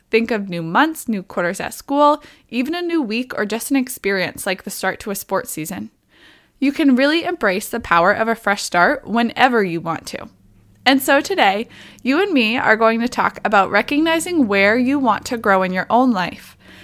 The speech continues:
and making sure you take the time to keep that bucket full, or at least in a consistent state of being filled. So you're probably wondering what the heck I'm talking about, what bucket. We're going to do this analogy style today.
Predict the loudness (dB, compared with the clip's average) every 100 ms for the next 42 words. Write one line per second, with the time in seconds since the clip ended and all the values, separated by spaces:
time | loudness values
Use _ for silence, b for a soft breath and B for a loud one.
0 | B 2 2 2 -2 -4 -2 0 0 -2
1 | -4 -6 -8 -6 -2 0 0 -2 -4 -6
2 | -8 -4 -2 0 -2 -2 -6 -8 -8 -6
3 | -4 -6 -16 b b b b 4 4 4
4 | 0 -2 -4 -12 -2 0 0 0 -4 -2
5 | -6 -4 -6 -6 -2 -2 -2 -6 -4 -4
6 | -4 -8 -12 -12 -12 -18 -20 _ _ _
7 | _ _ _ _ 4 6 6 4 0 4
8 | 6 6 6 2 2 2 2 0 -2 -2
9 | -2 -2 -2 -4 -4 -4 -4 -4 -6 -8
10 | -8 -8 -4 -4 0 -2 -2 -6 -12 -14
11 | B B B B B -2 2 4 2 2
12 | 0 0 -2 -2 -4 -6 -4 0 2 0
13 | -2 -8 -10 -8 -8 -10 -10 -10 -10